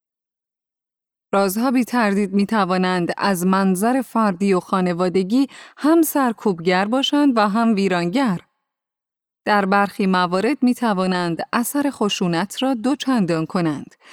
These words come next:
مثلاً در خانواده هایی که آنقدر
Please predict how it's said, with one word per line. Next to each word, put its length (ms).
مثلاً 540
در 140
خانواده 580
هایی 220
که 180
آنقدر 560